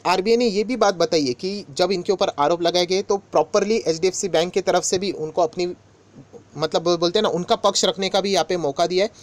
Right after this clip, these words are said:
and वो भी सारी चीज़ें हम लोग को यहाँ पे कवर करते हुए यहाँ पे देखने को मिली है।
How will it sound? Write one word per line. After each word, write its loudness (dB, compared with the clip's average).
and 2
वो 2
भी 0
सारी 2
चीज़ें -2
हम -6
लोग -2
को 0
यहाँ 2
पे 0
कवर 2
करते -2
हुए 0
यहाँ 2
पे 0
देखने -2
को -4
मिली -4
है। -2